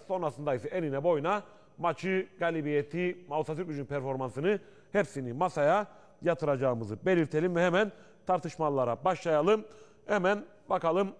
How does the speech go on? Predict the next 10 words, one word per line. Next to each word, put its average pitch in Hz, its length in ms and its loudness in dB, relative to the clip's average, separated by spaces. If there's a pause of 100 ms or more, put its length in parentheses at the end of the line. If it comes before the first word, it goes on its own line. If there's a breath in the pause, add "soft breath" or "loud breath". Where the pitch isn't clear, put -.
(200)
ilk 196 180 -4
tartışmalıda 139 540 -2
ne 170 160 0
var? 190 220 2 (960 loud breath)
Evet, 175 200 2 (160)
burada 170 260 0
bir 196 140 0 (340)
çekme 190 300 0
pozisyonu 127 480 0
var. 180 180 2